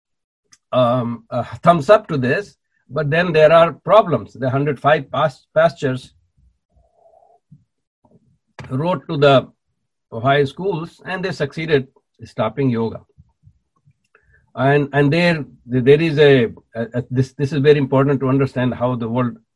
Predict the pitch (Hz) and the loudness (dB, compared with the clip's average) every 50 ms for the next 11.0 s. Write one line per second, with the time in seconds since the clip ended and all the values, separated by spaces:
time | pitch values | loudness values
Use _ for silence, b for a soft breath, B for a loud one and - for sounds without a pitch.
0 | _ - - 131 131 - 113 104 107 113 - _ _ _ _ _ _ _ _ _ | _ -4 -4 -4 -4 -4 -10 -10 -10 -10 -12 _ _ _ _ _ _ _ _ _
1 | _ _ _ _ _ _ _ _ _ _ _ _ _ _ _ b b b b b | _ _ _ _ _ _ _ _ _ _ _ _ _ _ _ b b b b b
2 | b b - 151 151 143 165 156 143 135 160 165 - - - - 151 170 185 190 | b b 0 0 0 0 0 -4 -2 -2 -2 -2 -2 0 2 4 4 4 4 4
3 | 175 156 165 165 170 170 151 156 143 143 139 135 156 170 175 - 170 170 165 165 | 2 0 0 0 0 0 2 4 4 4 4 4 2 0 -2 -2 -4 -4 -2 -2
4 | 139 - 135 139 143 139 156 151 147 131 123 120 117 117 120 120 - 143 127 127 | -2 0 2 2 4 4 4 2 2 2 2 0 0 0 -2 -4 -2 -2 -2 -2
5 | 120 - - - 143 156 143 - 139 127 127 131 135 143 127 113 104 107 113 110 | -4 -6 -4 -2 -2 -2 -2 -4 -4 -2 0 0 2 2 0 0 -2 -6 -12 -14
6 | - - _ _ _ _ _ _ _ _ _ _ _ _ - - 127 - - - | -16 -20 _ _ _ _ _ _ _ _ _ _ _ _ -10 -10 -10 -8 -2 0
7 | 127 135 139 156 165 143 - 143 135 131 127 - 131 127 120 92 95 110 123 143 | 0 0 2 0 -4 -6 -2 -2 -2 -2 -2 -4 0 0 0 0 0 -4 -6 -8
8 | - _ _ _ - 117 123 143 139 135 - 143 135 135 135 127 135 135 135 135 | -14 _ _ _ -12 -10 -6 -6 -6 -4 -4 -4 -4 -2 -2 0 2 2 4 2
9 | 131 127 117 - 127 120 104 98 117 110 110 - _ _ _ - 101 101 107 110 | 2 0 -2 -4 -6 -6 -6 -6 -8 -8 -8 -8 _ _ _ -18 -14 -10 -6 -6
10 | 113 117 120 - 107 107 - 104 107 101 - 107 - - - - - 127 - | -6 -6 -6 -10 -12 -10 -10 -10 -10 -10 -12 -16 -18 -18 -20 -16 -16 -16 -16